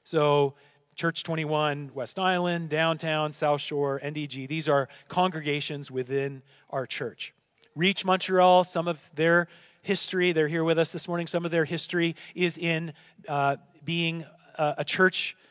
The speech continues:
sort of a, initially, like, a church plant of Church twenty-one in the West Island, and eventually, um, that becoming Reach Montreal and becoming a church revitalization work with an existing church. That we wanna see existing churches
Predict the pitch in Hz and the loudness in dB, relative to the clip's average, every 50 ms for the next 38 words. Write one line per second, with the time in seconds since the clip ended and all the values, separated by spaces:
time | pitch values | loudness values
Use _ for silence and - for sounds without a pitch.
0 | _ _ _ _ _ _ _ _ - - 196 185 175 160 160 160 165 165 165 170 | _ _ _ _ _ _ _ _ -2 0 2 2 2 2 0 0 -2 -2 -2 -2
1 | 180 190 - - 202 196 185 170 160 - 135 - - 180 170 - - - - 165 | -2 -2 0 0 2 4 4 4 2 0 -2 -2 0 -2 -2 -2 -4 -8 -4 -4
2 | 156 160 196 240 - - - 175 - - 190 180 - - 185 180 175 175 175 175 | -2 -2 -2 -2 -4 -6 -10 -8 -4 -4 -4 -4 -4 -6 -6 -4 -2 0 0 0
3 | 175 175 151 151 147 139 143 143 127 - - 151 165 185 190 202 190 196 185 - | 0 -2 -4 -4 -2 0 0 0 -2 0 0 0 2 2 2 2 0 0 -4 -8
4 | - - - 151 151 147 139 160 170 165 - 170 170 165 160 160 147 - - - | -16 -12 -8 -6 -4 -4 -2 -2 -2 -4 -2 -2 -2 0 -2 -2 -4 -10 -20 -20
5 | - _ - 147 143 143 147 143 156 160 156 - 151 - 170 156 156 151 147 170 | -20 _ -8 -6 -6 -2 2 4 6 6 4 2 -4 -4 -4 -4 -4 -2 -2 -2
6 | 190 - - 185 175 170 - 170 170 160 160 160 160 156 - 175 165 160 156 143 | -2 0 0 -2 -2 0 2 4 6 6 6 4 0 -4 -4 -4 -4 -4 -6 -8
7 | 147 - - - - 202 196 196 - - - - - - - 165 165 147 165 160 | -8 -6 -4 0 4 4 4 4 4 -2 -12 -12 -14 -12 -6 -6 -2 4 4 4
8 | 160 156 151 147 147 139 143 147 151 147 - - 151 143 131 - 135 151 202 202 | 4 4 2 -2 -4 -6 -6 -6 -6 -6 -6 -8 -8 -10 -10 -6 0 2 2 2
9 | - - - 139 143 139 151 147 156 147 147 226 - - - 156 120 - - 117 | 0 -2 -8 -8 -6 -4 -4 -6 -4 -2 -2 -2 -2 -2 -8 -10 -10 -12 -14 -16
10 | - _ - - - _ _ - - - - - 160 170 190 190 190 185 180 175 | -16 _ -18 -20 -20 _ _ -20 -20 -10 -4 -2 0 2 2 2 2 2 0 -2
11 | - 196 180 175 185 160 139 131 180 214 214 - - 214 202 202 - - - 220 | -4 -6 -6 -6 -6 -8 -4 -2 -2 -2 -2 -4 -8 -8 -8 -8 -8 -2 0 2
12 | 233 220 - 156 139 131 131 135 135 - - | 0 0 0 -4 -4 -4 -4 -6 -8 -10 -10